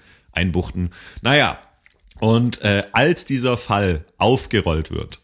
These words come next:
und dann fahren die so einen Bildschirm rein und dann kommt, „Ah ja, an diesem Abend waren sie in dieser Bar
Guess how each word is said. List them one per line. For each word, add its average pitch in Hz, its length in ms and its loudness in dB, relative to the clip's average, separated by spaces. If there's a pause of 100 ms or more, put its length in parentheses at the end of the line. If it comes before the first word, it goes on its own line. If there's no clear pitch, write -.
(340)
und 82 160 -6
dann 82 320 -2
fahren 87 240 -2
die 80 40 0
so 80 100 -2
einen 76 80 0
Bildschirm 120 360 2
rein 98 320 0
und 82 320 -2
dann 87 320 0 (220)
kommt, 85 360 -2
„Ah 107 140 4
ja, 95 140 2
an 92 100 2
diesem 117 220 0
Abend 101 180 0
waren 90 160 2
sie 85 80 0
in 80 80 0
dieser 113 300 0
Bar 85 420 0